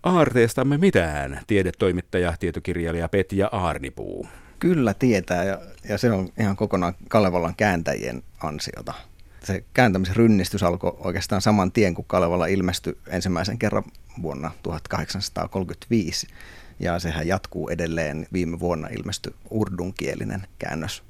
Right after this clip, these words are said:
Speaker 2: viimeisimpänä. Et Kalevala on sieltä tuhatkahdeksansataaluvulta lähtien ollut tarjolla hirveän monella kielellä ja monessa eri tyylilajissa myöskin. Ää, luvut vaihtelee noin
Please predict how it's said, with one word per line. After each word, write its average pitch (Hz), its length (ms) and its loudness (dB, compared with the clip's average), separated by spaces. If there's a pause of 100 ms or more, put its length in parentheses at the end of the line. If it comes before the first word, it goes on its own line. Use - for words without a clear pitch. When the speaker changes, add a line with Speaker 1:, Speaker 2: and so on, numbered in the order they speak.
(100)
Speaker 2:
viimeisimpänä. - 540 -6 (520)
Et 98 100 -4 (160)
Kalevala 95 380 4
on 101 200 2 (120)
sieltä 87 220 -2
tuhatkahdeksansataaluvulta 90 1080 -2
lähtien 90 380 2
ollut 87 260 -4
tarjolla 85 480 2 (180)
hirveän 87 300 -2
monella 92 360 2
kielellä 85 440 0
ja 64 160 -4 (200)
monessa 82 440 -6
eri 82 160 -6
tyylilajissa 78 760 -4 (120)
myöskin. - 300 -10 (580)
Ää, 101 180 2
luvut 110 260 2
vaihtelee 98 580 2 (240)
noin 87 520 -2